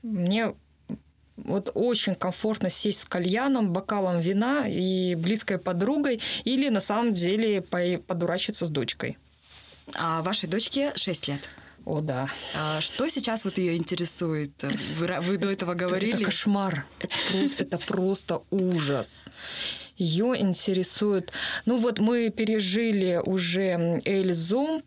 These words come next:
Speaker 1: Пони, Юные Титаны вперед.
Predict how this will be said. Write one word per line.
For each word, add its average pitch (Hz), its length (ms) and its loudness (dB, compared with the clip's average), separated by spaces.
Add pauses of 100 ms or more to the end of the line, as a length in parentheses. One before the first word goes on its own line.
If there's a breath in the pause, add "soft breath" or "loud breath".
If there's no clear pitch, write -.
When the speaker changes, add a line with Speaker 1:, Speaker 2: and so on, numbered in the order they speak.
Speaker 1:
Пони, 202 600 2 (520 loud breath)
Юные 233 300 2
Титаны 220 420 0
вперед. 190 680 0